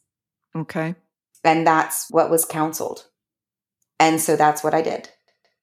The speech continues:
Speaker 2: And so we told his parents, and I'll never forget this conversation. His mom said to me pretty much that God is gonna create something beautiful out of this story,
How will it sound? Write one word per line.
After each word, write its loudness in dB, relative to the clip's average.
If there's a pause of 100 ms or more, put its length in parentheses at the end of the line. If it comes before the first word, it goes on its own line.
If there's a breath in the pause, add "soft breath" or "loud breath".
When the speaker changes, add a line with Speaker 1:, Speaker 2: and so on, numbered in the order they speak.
(200)
Speaker 2:
And 2
so 4
we -4
told -4
his -4
parents, -4
and 0
I'll 4
never 2
forget -4
this -6
conversation. -4 (600)
His -4
mom 4
said 0
to -4
me -4
pretty -2
much -6
that 0 (680)
God 6
is -2
gonna -2
create -2
something -2
beautiful 0
out 4
of 0
this 0
story, 0